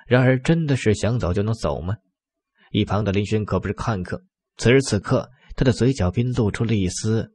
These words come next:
讥嘲之色。“嗯，几位道友慌什么？既然来了，那就留下来好了，否则别人还以为林某不懂得待客之道的。”话音未落，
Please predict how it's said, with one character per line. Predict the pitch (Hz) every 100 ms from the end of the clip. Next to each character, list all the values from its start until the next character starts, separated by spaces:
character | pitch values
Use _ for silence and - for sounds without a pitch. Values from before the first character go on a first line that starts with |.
| -
讥 | - 147
嘲 | 147 - 113
之 | 131 -
色。 | - - _ _ _ _ _ _ _ _ - - _ -
“嗯， | - - _ _ _ _ _ - -
几 | 98
位 |
道 | 107 113
友 | 95 95
慌 | 127 131
什 | 92 76
么？ | 87 - _ _ _ _
既 | 107
然 | 113
来 | 95 123
了， | 110 90 -
那 | 92
就 | 85
留 | 85 131
下 | 127
来 | 67
好 | - 60
了， | - - _ _ _ _ -
否 | 101 104
则 | 117
别 | 110 110
人 | 117
还 | 107
以 | 113 95
为 | 92 104 101 -
林 | 101 127
某 | 117 98
不 | 95 110
懂 | 87
得 | 90
待 | 95 139 98
客 | 76 123 87
之 | -
道 | 92 92
的。” | - - _ _ _ _ _ _ _ _ _ _ _ _
话 | - - 123
音 | 139
未 | 117
落， | 123